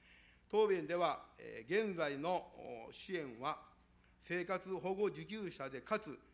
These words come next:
市長申し立てをされている方しか対象ではなく、その助成件数は三件とのことでした。助成件数を少なくしたいため、対象者の要件を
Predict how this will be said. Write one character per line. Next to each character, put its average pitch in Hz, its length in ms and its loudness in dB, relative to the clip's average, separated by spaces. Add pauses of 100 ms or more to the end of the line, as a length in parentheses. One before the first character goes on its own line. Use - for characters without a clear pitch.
(120)
市 - 200 -12
長 180 400 0
申 190 220 2
し 185 140 -8
立 180 240 -2
て 180 180 -4
を 185 160 -2
さ 185 160 -4
れ 190 120 -2
て 190 140 -4
い 180 220 -4
る 180 120 -8
方 185 340 -2
し - 180 -12
か 175 220 2 (100)
対 151 200 -4
象 151 300 -6
で 151 120 -4
は 139 200 -2
な 151 140 -2
く、 113 160 -12 (420)
そ 180 80 -2
の 180 140 2
助 147 200 -2
成 180 240 -2
件 208 260 2
数 - 160 -8
は 147 280 2 (220)
三 175 320 0
件 196 220 2
と 233 140 2
の 180 80 2
こ 135 120 -8
と 117 80 -8
で - 140 -18
し - 80 -20
た。 - 100 -20 (920)
助 160 140 2
成 180 240 0
件 196 280 -2
数 - 200 -14 (200)
を 180 300 0 (200)
少 196 420 -6
な 202 160 0
く 202 300 -4
し - 120 -12
た 175 140 2
い 135 180 -4
た 170 120 -2
め、 165 140 0 (420)
対 180 180 2
象 185 240 0
者 151 140 -2
の 135 100 -4
要 175 240 -2
件 170 320 -2
を 175 140 -2